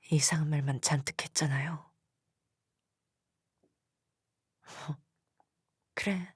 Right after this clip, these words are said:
마지막이니까 죽기 전에 내가 서비스 정도는 해줄게요. 음.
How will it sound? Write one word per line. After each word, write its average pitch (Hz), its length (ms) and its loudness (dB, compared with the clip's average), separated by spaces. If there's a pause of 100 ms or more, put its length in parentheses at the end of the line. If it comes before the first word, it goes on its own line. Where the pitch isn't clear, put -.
(1120)
마지막이니까 170 1080 4 (1500)
죽기 165 420 -2
전에 151 500 0 (1600)
내가 165 200 4
서비스 220 440 2
정도는 160 360 4
해줄게요. 156 680 0 (2250)
음. 156 280 2